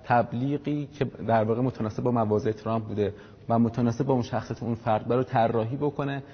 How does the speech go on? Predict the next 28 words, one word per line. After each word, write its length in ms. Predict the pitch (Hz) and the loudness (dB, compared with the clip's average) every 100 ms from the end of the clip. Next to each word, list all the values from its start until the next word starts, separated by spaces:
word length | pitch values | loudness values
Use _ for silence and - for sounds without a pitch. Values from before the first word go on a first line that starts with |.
| - - - | -20 -8 0
و 140 | 113 | 2
سعی 220 | 110 127 | 2 0
کنه 220 | 123 135 131 | 0 -2 -2
که 100 | 120 | -2
اینجوری 240 | 107 110 | -4 -6
ترامپ 300 | - 113 113 | -4 -4 -2
رو 80 | 123 | 0
برنده 320 | 113 98 110 | 2 2 0
انتخابات 400 | 110 - 104 101 | -2 0 0 0
بکنه. 300 | 92 - 85 - - - - - | -4 -8 -10 -12 -20 -20 -18 0
یعنی 180 | 127 170 | 2 4
می‌خوام 280 | 156 165 170 | 2 0 0
می‌گم 180 | 170 170 | -2 -2
که 140 | 175 | -4
این، 340 | - 160 170 - | -2 0 -2 0
این 160 | 143 165 | 0 2
استفاده 420 | 139 - 113 120 | 0 -4 -4 0
از 180 | 117 117 | 0 2
رد 260 | 117 117 117 | 0 2 0
پای 260 | - 117 | -2 -2
دیجیتال 400 | 113 113 110 135 | -2 -4 -4 -4
دیگه 200 | 139 135 | -2 -2
کم 120 | 135 135 | -2 -2
کم 160 | 139 | -2
یه 60 | 139 | 0
جاهایی 280 | 120 120 135 | 2 0 0
هم 80 | |
خیلی 420 | 139 131 135 143 | -2 -2 -2 -2